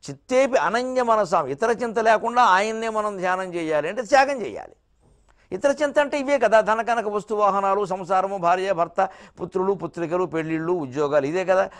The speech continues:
అదే అవి లేకుండా ఉండాలంటే ఏం చేయాలి? అనన్య మనసాం, అవన్నీ వదిలేసి ఆయన చే-,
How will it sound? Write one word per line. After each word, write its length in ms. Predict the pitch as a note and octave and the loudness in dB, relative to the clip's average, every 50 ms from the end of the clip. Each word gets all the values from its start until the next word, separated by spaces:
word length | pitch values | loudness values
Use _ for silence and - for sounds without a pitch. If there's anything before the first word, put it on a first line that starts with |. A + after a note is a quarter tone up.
| - - | 2 4
అదే 280 | F3+ G3+ A#3+ A#3+ B3 | 6 10 10 10 10
అవి 240 | A3+ G#3 G3 G3+ G3+ | 8 6 4 4 6
లేకుండా 360 | F#3+ G3+ G#3+ G3 A3+ A3+ A3+ | 6 4 4 4 4 4 4
ఉండాలంటే 540 | A3 A3 G#3+ G#3+ G#3 G#3+ G#3+ G#3 G3+ G#3 G#3 | 4 4 4 2 2 2 2 0 -2 -4 -4
ఏం 120 | G3 G3 F#3 | -4 -4 -4
చేయాలి? 360 | G3 G3 F#3+ G3 G3+ G3 - _ - _ _ - | -2 0 0 -2 -2 -6 -8 _ -20 _ _ -6
అనన్య 360 | - E3+ F#3 F#3 F#3 F3+ F3 E3+ | -4 -2 -2 -2 -2 -2 -2 0
మనసాం, 640 | D#3+ D#3 D3 C#3 A#2 C3 D3+ D#3 D#3+ D3 C3 A#2 | 0 0 0 0 0 0 2 2 2 2 0 2
అవన్నీ 300 | A#2+ C#3 C#3+ D3 D#3 E3+ | 2 2 2 2 0 -2
వదిలేసి 400 | E3 D3 C#3+ D3 E3+ F3+ F3 F3 | -4 -4 -4 -2 -2 0 0 0
ఆయన 120 | D#3+ C#3+ | -2 -2
చే-, 260 | B2 G2+ - D#2+ - | -4 -8 -14 -18 -20